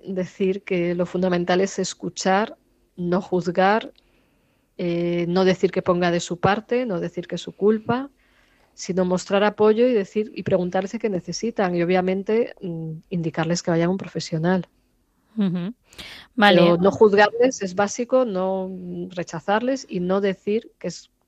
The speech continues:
Speaker 1: su actitud o que es su culpa, sino que es, que es un, una enfermedad que, que trasciende su voluntad. Entonces,
Speaker 2: Claro.
Speaker 1: mucha comprensión, paciencia y,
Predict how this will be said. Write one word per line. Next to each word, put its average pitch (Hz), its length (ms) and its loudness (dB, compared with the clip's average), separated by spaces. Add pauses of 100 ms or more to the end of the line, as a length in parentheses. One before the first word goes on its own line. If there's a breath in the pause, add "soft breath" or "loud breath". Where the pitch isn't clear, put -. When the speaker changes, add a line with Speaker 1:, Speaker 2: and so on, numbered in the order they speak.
(140)
Speaker 1:
su - 160 -4
actitud 190 520 -2
o 190 80 0
que - 100 -4
es 175 60 -4
su - 140 -14
culpa, 208 360 2
sino 175 340 -6
que - 100 -14
es, - 100 -14
que 175 100 -10
es - 180 -12
un, 180 440 -8
una 175 160 -2
enfermedad 180 480 2
que, 202 140 0
que - 140 -12
trasciende 175 460 -4
su 202 140 2
voluntad. 175 480 0
Entonces, 196 220 2
Speaker 2:
Claro. 185 120 0
Speaker 1:
mucha 175 200 0
comprensión, 190 680 2 (520 loud breath)
paciencia 196 840 2
y, 180 400 0